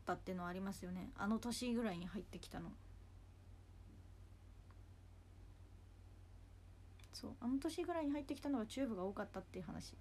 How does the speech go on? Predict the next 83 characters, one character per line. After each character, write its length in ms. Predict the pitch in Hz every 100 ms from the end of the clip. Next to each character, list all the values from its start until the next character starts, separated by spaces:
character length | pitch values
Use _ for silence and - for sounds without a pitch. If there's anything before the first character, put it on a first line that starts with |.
| - - - - - -
だ 80 | 208
か 80 |
ら 60 | 202
ま 100 | 208
あ、 180 | 226 269
同 240 | 262 302 330
じ 100 | 320
タ 120 | 330
イ 40 |
ミ 100 | 339
ン 60 | 320
グ 60 |
で 100 | 320
チ 180 | 320 -
ュ 40 | 320
ー 40 |
ブ 80 | 240
の 100 | 185
ね、 100 | 185
お 40 | 190
姉 140 | 220
ち 80 | 240
ゃ 40 |
ん 60 | 226
た 80 | 185
ち 100 | 175
が 60 |
辞 100 | 185
め 80 | 196
ち 100 | -
ゃ 40 |
っ 40 | -
た 80 | -
っ 40 | 202
て 120 | 190
い 40 |
う 40 | 175
の 100 | 175
は 60 |
あ 60 | 190
る 80 | 165
ん 80 |
で 60 | 180
す 100 | -
け 100 | -
ど。 60 | - - - - - - - - -
本 120 | 185 180
当 60 | 180
に。 80 | 170 - - - - - - - - - - - - -
ア 100 | 294
ー 80 | 302
タ 100 | 262
ー 80 |
さ 140 | 233 220
ん、 40 |
ハ 240 | 208 196 180
ー 20 |
ト、 120 | - -
あ 60 | 196
り 100 | 226
が 80 |
と 120 | 220 214
う 40 |
ご 80 | 220
ざ 100 | 269
い 60 |
ま 180 | 294 320
す。 240 | 269 - - - - - - - - - - - - - - - - - - - - - - -
そ 180 | - 214
う、 40 | -
ほ 60 | 339
ん 80 | 381
と 100 | 370
困 180 | 392
っ 40 | 403
た 100 | -
よ。 120 | 220 -
だ 80 |
か 120 | 202 185
ら、 120 | -
い 60 |
つ 100 | 196
も。 140 | 202